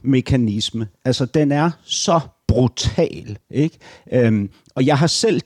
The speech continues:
deltaget i shaming, og i, i, i,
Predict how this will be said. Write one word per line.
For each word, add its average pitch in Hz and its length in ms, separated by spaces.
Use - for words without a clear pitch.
deltaget 180 640
i 147 120
shaming, 165 720
og 127 220
i, 135 180
i, 127 280
i, 123 380